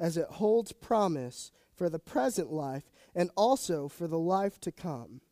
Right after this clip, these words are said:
The saying is trustworthy and deserving of full acceptance. For to this end we toil and strive,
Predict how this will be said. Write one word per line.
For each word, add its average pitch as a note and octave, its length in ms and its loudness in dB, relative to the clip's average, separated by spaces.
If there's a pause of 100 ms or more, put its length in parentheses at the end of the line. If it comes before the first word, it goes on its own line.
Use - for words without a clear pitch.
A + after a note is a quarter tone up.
(380)
The F#3 100 2
saying A#3 400 6
is F#3 100 2
trustworthy A#3 760 2
and F3+ 120 0
deserving F#3+ 500 0
of D#3+ 80 -2
full A#3 500 2
acceptance. F3 880 -6 (280)
For F#3+ 180 2
to G3+ 160 6
this G#3 300 6
end G#3 320 4
we F3 160 -2
toil A3+ 560 2
and E3+ 140 0
strive, G3+ 680 2